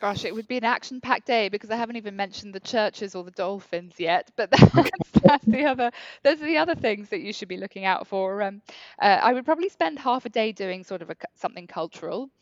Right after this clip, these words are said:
Speaker 1: uh, visiting the, the wooden cathedrals, for example, which are, again, something I haven't mentioned yet, but there are, um, some cathedrals which are thousands of year, years old, and they're just made out of wood. And
Speaker 2: Wow.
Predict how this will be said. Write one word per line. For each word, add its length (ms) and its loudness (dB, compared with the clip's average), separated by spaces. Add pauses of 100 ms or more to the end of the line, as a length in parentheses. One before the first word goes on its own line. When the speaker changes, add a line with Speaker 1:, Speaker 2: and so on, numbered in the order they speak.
(120)
Speaker 1:
uh, 180 -4
visiting 580 -14
the, 520 -14
the 80 -12
wooden 320 -14
cathedrals, 640 -16
for 100 -18
example, 440 -12
which 260 -12
are, 420 -8
again, 340 -2
something 240 -14
I 60 -8
haven't 200 -12
mentioned 440 -14
yet, 320 -4
but 180 -6
there 220 -4
are, 240 -4 (500)
um, 360 -4
some 220 -10
cathedrals 520 -12
which 160 -16
are 80 -16 (100)
thousands 560 -2
of 120 -12
year, 140 -6 (240)
years 360 -4
old, 380 -6
and 120 -16
they're 80 -12
just 340 -10
made 220 -8
out 100 -8
of 160 -16
wood. 320 -8 (480)
And 240 -2
Speaker 2:
Wow. 140 0